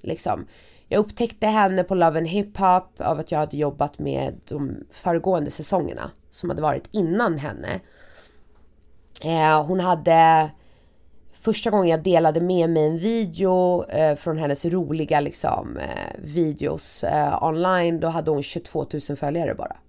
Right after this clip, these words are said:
Eh, där jag kände så här, den här tjejen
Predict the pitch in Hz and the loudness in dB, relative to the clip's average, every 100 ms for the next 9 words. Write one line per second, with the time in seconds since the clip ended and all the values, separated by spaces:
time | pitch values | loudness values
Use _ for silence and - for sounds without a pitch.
0 | - - - - - _ - - - - | -20 -20 -20 -20 -20 _ -20 -20 -20 -6
1 | - 143 - 101 - 165 160 165 160 147 | 0 2 2 0 0 2 2 2 -2 -2
2 | 143 - - 135 - - 160 180 196 - | -4 -4 -2 -2 -4 -6 -4 -2 -2 -2
3 | 208 165 - - | -2 -2 -6 -8